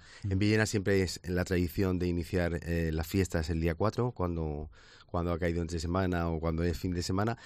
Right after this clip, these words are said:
Speaker 2: y lo seguimos manteniendo, eh,
Speaker 1: Mm.
Speaker 2: y queremos, y, y la gente, bueno, está muy orgullosa de que
Speaker 1: Mm.
Speaker 2: se siga manteniendo esa tradición.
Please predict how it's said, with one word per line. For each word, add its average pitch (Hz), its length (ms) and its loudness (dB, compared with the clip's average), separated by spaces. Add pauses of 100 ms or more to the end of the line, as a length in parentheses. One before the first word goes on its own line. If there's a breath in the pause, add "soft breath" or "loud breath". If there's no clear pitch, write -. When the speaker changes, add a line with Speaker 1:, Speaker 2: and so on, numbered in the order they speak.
(240 loud breath)
Speaker 2:
y 117 180 6
lo 104 140 8
seguimos 101 360 2
manteniendo, 92 760 2
eh, 85 580 0
Speaker 1:
Mm. 85 80 -4
Speaker 2:
y 90 80 -2
queremos, 95 640 2
y, 90 280 2 (240 loud breath)
y 98 40 -2
la 92 100 2
gente, 95 420 2
bueno, 85 220 0
está 90 180 -2
muy 95 160 2
orgullosa 85 440 0
de 76 120 -4
que 76 80 -4
Speaker 1:
Mm. 98 40 0
Speaker 2:
se 85 120 -4
siga 85 180 -4
manteniendo 76 400 -4
esa - 160 -8
tradición. 67 440 -10